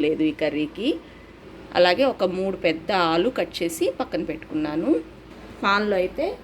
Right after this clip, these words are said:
ఆయిల్ హీట్ పెట్టుకున్నాను. ఫస్ట్ బీన్స్ వేసేసేయండి, నెక్స్ట్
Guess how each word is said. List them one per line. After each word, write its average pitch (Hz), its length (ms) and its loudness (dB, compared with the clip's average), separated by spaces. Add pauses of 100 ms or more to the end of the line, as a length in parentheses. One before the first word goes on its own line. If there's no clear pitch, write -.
(200)
ఆయిల్ 208 260 4
హీట్ 202 300 -8
పెట్టుకున్నాను. 160 580 -6 (240)
ఫస్ట్ 196 340 -6 (1600)
బీన్స్ 214 360 2
వేసేసేయండి, 165 760 -2 (1700)
నెక్స్ట్ - 320 -8